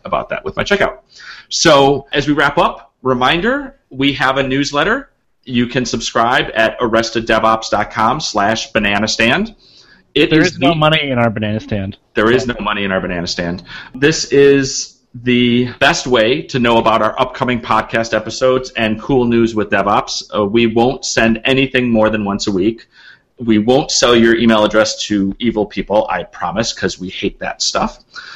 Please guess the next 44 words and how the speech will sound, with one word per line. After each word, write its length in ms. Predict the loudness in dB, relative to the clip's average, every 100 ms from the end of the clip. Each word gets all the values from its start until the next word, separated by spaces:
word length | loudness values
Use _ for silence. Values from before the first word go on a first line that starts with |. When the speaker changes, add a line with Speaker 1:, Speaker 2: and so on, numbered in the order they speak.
| -20 -4
Speaker 1:
And 200 | 0 2
right 220 | 2 2
now, 480 | 2 2 2 0 -2 -14 _ 0
if 340 | 0 0 -10
you 480 | -4 -2 0 -4 -10 _ _ -12
take 300 | -2 -2 0
our 140 | 0 0
survey 580 | 0 2 2 2 0 0
at 180 | 0 0
arrested 440 | 0 0 -2 -2
devops 420 | 0 2 0 -2
dot 200 | -4 -2
com 260 | 0 0 -2
slash 340 | 0 0 0
survey, 540 | 0 2 2 0 -2 -6 -20
you 220 | -6 0 4
will 120 | 4
be 180 | 2 0
entered 340 | -2 0 0
in 100 | 0
a 60 | 0
chance 300 | 0 0 0
to 80 | 0
win 140 | 0
an 80 | -2
Amazon 440 | -4 -6 -2 -2
gift 200 | -2 -4
card. 300 | -2 -6 -6 _ _ _ _
Only 400 | -2 0 4 2
people 340 | 2 0 0 2
listening 440 | 0 0 0 0
to 100 | -2
the 80 | -6
podcast 580 | 0 -2 0 0 0 0
can 100 | 0
enter, 320 | 0 0 -2
so 200 | 0 -2
don't, 320 | 2 0 0 -4
you 100 | -8
know, 100 | -6
tell 220 | -4 -2 0
anybody 300 | -2 -2 -2
about 240 | 0 0
it. 160 | -2